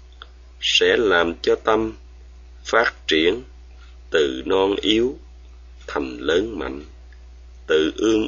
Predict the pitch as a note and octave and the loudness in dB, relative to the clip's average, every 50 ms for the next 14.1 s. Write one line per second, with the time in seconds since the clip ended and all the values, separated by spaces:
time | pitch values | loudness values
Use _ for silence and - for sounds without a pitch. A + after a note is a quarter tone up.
0 | - - A2 A#2 B2 C3+ D#3 - - - - - - - - - - - - - | -2 -2 0 2 2 2 0 -4 -8 -18 -20 -20 -20 -20 -20 -20 -20 -20 -16 -6
1 | - C#2 B1 B1+ C2+ - - - D#2 C#2+ B1 A#1+ A#1+ - - F2+ F#2+ A2 A#2+ B2 | -4 -2 -2 0 -2 -2 -4 -6 -8 -8 -8 -10 -12 -10 -8 -6 -6 -6 -6 -4
2 | - - G#2 A2 B2+ - - - - - - - - - - - - - - - | -2 -2 0 0 -2 -4 -8 -18 -20 -20 -20 -20 -20 -20 -20 -20 -20 -20 -20 -20
3 | - - - - - - - - - - - - - A2+ A#2 B2+ C3 B2 A#2 G#2+ | -20 -20 -20 -20 -6 -4 -2 -2 -2 -6 -6 -2 0 2 2 2 2 2 2 2
4 | G#2 G#2 G2+ G2+ A2 - - - - - F#2 G2+ A2 A#2 - - - - C#2 D2+ | 2 2 0 -4 -8 -14 -20 -20 -6 -2 0 0 2 2 0 0 0 -2 -6 -8
5 | D#2 D2+ C#2+ C2 C2+ D2+ - - G2+ G#2+ A#2 - - - - - - G#2 G2+ A2 | -8 -8 -6 -6 -6 -6 -4 -2 0 0 0 -2 -6 -14 -20 -6 -4 -4 -4 -4
6 | A2+ A2+ - G#2 G#2 G#3+ A#3 - - - - - - - - - - - - - | -10 -2 0 0 0 0 -2 -6 -10 -16 -20 -20 -20 -20 -20 -20 -20 -20 -20 -20
7 | - - - - - - - - - - - - - - - - - - - - | -20 -20 -20 -20 -20 -20 -20 -20 -20 -20 -20 -20 -20 -20 -20 -20 -20 -20 -20 -20
8 | - - - - - - - - - - - - - - - - - - - - | -20 -20 -20 -20 -20 -20 -20 -20 -20 -20 -20 -20 -20 -20 -20 -20 -20 -20 -20 -20
9 | - - - - - - - F2+ D#2+ - - C3 B2+ A#2+ A#2 A2+ A#2 A2+ - - | -20 -18 -14 -12 -6 -2 0 2 2 2 2 2 2 2 2 2 0 0 0 0
10 | - A#2 A2+ - - - A#2 A#2 A#2 A2+ A2+ - - A2+ A2+ A#2 A#2 - - A#2 | 2 0 0 -2 -2 -2 0 0 0 -2 -2 0 0 0 0 0 -2 0 0 0
11 | A#2+ C3+ D3+ - - - - - - - - G2+ G2+ G2+ G2+ G2 F2+ D2+ C2 C2 | 0 0 -4 -6 -10 -18 -20 -20 -18 -6 -2 0 2 2 2 0 -2 -6 -6 -6
12 | D#2+ G2+ G#2 G#2+ A#2 B2 - - - G#2 A2+ B2 B2 B2 A2 G#2 G#2 B2 C3+ B2+ | -6 -4 -4 -4 -4 -4 -6 -4 -4 -4 -2 -2 -2 0 0 0 0 0 0 -2
13 | G2 E2 D2 C#3 C3 B2+ - - - - - - - - - - - - - G#2+ | 0 0 0 0 -2 -4 -10 -16 -20 -20 -20 -20 -20 -20 -20 -20 -20 -6 -4 -4
14 | B2 | -4